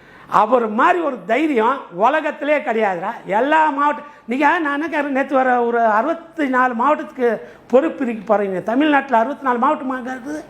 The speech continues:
நேத்து ஏதோ ம-, மகளிருக்கு அறுபத்தி நாலு மாவட்டத்துக்கு வந்து பதவி போட போறேன்றானுங்க.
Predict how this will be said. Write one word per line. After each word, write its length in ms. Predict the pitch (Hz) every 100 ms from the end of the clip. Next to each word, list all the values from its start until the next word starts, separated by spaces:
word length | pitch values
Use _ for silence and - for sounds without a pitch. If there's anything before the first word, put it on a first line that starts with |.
| - - - - - - - - -
நேத்து 300 | 214 247 233
ஏதோ 180 | 247
ம-, 180 | 247 226 220
மகளிருக்கு 420 | 262 247 240 208
அறுபத்தி 200 | 247 277
நாலு 160 | 226 214
மாவட்டத்துக்கு 480 | 240 262 233 -
வந்து 120 | 214 233
பதவி 340 | 208 233 220 - - - -
போட 180 | 208
போறேன்றானுங்க. 580 | 196 185 175 160 151 139